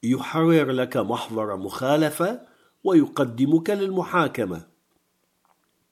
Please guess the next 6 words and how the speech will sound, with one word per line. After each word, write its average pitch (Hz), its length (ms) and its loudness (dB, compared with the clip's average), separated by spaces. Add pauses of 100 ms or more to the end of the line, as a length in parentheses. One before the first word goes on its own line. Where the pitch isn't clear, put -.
(680)
"وبماذا 160 680 2
تنتهي 185 500 2
المحاكمة؟" 117 760 -2 (1500)
"بالحكم 117 600 -4
عليك 120 460 0
بغرامة. 160 720 0